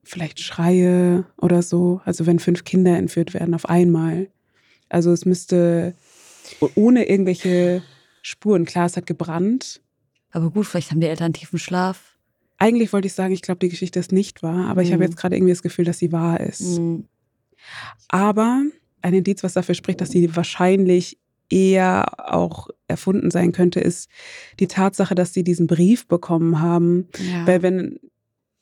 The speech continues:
Speaker 1: der eine Sohn sich auf die Suche nach seinen Eltern macht, dann fährt er wahrscheinlich hin. Dann schickt er nicht einfach nur einen Brief.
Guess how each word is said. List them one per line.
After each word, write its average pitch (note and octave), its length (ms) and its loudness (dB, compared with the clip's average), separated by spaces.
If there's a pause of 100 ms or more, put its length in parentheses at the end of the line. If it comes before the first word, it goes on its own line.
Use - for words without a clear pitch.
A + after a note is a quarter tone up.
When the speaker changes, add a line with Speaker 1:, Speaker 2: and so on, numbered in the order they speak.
(260)
Speaker 1:
der - 400 -4
eine F#3+ 220 4
Sohn G3 320 2
sich F3+ 160 -4
auf F3 80 -6
die F3 100 0
Suche F#3 240 0
nach F3 120 0
seinen E3+ 180 0
Eltern F3 280 0
macht, E3+ 160 2
dann E3 120 -2
fährt E3+ 180 -4
er E3 100 0
wahrscheinlich E3 380 0
hin. E3 240 2
Dann E3 140 0
schickt - 180 -4
er E3+ 60 6
nicht E3 100 2
einfach E3 200 -2
nur E3 120 4
einen D#3+ 80 4
Brief. F3 480 2